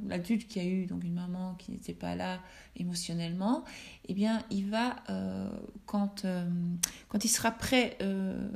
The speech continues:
de, d'une personne avec qui il est en couple, par exemple, euh, eh bien, il va se sentir bien, mais dès que la personne va s'éloigner, il va sen-, il va se sentir anxieux, donc on va sentir une certaine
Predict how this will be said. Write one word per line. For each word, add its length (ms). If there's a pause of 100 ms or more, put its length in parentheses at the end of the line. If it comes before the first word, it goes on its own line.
(640)
de, 920
d'une 180
personne 680
avec 200
qui 160
il 60
est 20
en 80
couple, 300
par 160
exemple, 460 (460)
euh, 380 (260)
eh 80
bien, 320 (540)
il 60
va 80
se 80
sentir 220
bien, 160
mais 100
dès 120
que 60
la 100
personne 300
va 80
s'éloigner, 440
il 80
va 80
sen-, 220
il 160
va 80
se 60
sentir 280
anxieux, 600
donc 100
on 40
va 60
sentir 300
une 80
certaine 320